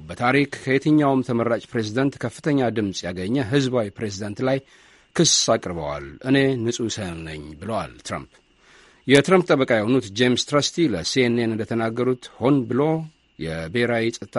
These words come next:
መረጃዎችን መያዝ፣ የሐሰት ቃል መስጠትና በመንግስት ላይ ማሴር የሚሉት ከክሶቹ ውስጥ ይገኙበታል። የቀድሞ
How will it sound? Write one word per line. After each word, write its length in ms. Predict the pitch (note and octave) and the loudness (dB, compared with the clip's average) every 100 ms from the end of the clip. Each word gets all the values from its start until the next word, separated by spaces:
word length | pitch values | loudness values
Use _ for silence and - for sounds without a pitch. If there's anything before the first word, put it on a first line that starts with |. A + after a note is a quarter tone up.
| G#2 | -2
መረጃዎችን 580 | G#2 G2+ G2 G2 A2+ | -2 -4 -4 -4 -4
መያዝ፣ 240 | A#2 C3+ C#3+ - - - - - | 0 0 0 -6 -20 -20 -18 2
የሐሰት 440 | D#3 E3 D3+ E3+ - | 6 6 6 0 -4
ቃል 240 | - C3 A#2 | -2 2 2
መስጠትና 600 | G2 G#2 - F#2 F2+ F2+ C#3 D3+ C#3+ | 0 -6 -6 -8 -8 -2 0 0 -4
በመንግስት 560 | F2 A2+ D3 C#3 C3 - | -4 0 2 2 -2 -2
ላይ 180 | A#2 F#2+ | -4 -2
ማሴር 480 | F2 A2+ A2+ G2+ D2+ B1 B1 | -4 -4 -2 -4 -6 -14 -16
የሚሉት 440 | D2 F#2 A2+ C#3+ C#3 - - _ _ - | -10 -4 0 0 -2 -8 -20 _ _ -4
ከክሶቹ 680 | D#3+ D3+ C#3+ D3 - A#2 - G2 | 4 4 4 0 0 0 -2 -6
ውስጥ 180 | - - | -6 -8
ይገኙበታል። 640 | D2+ D#2+ E2 F2+ G2+ E2 - _ - _ - | -10 -10 -10 -8 -8 -8 -12 _ -20 _ -2
የቀድሞ 260 | D#3+ E3 | 4 6